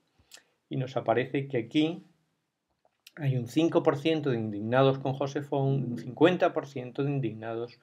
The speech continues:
con Robistar. Estos intervalos de confianza se han calculado por la normal y por tanto no son tan válidos como los anteriores, porque por ejemplo aquí sale algo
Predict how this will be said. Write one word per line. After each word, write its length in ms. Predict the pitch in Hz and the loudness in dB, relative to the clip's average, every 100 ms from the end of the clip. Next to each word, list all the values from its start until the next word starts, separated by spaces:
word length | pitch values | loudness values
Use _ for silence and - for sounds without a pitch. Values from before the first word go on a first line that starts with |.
| _ _ _ _ _ | _ _ _ _ _
con 240 | 131 123 | -4 0
Robistar. 720 | 123 120 120 - 156 139 - - | 0 -2 -4 6 6 6 -2 -14
Estos 260 | 135 135 | -10 -6
intervalos 420 | 135 135 131 135 139 | -4 0 2 2 0
de 80 | |
confianza 540 | 139 139 139 147 139 151 | -2 0 2 0 0 -4
se 120 | 143 | -4
han 100 | 131 | -4
calculado 400 | 131 117 135 131 | -4 -2 0 0
por 100 | 123 | 0
la 140 | 135 | 0
normal 500 | 143 139 135 131 135 - _ - _ _ | 2 2 2 2 0 -8 _ -20 _ _
y 80 | 170 | 4
por 200 | 160 151 | 6 6
tanto 280 | 147 143 143 | 2 2 2
no 120 | 139 | 2
son 200 | 139 135 | 0 0
tan 180 | 127 120 | 0 4
válidos 320 | 120 104 107 | 2 2 -4
como 220 | - 110 | -6 -6
los 160 | 110 127 | -6 -4
anteriores, 500 | 139 139 127 117 123 | -2 0 0 0 -2
porque 220 | 120 113 | -10 -10
por 140 | 110 | -14
ejemplo 320 | 104 120 110 110 | -10 -10 -8 -10
aquí 240 | 120 113 | -8 -10
sale 360 | - 123 117 120 | -8 -8 -2 -2
algo 380 | 117 127 139 | 0 -2 -4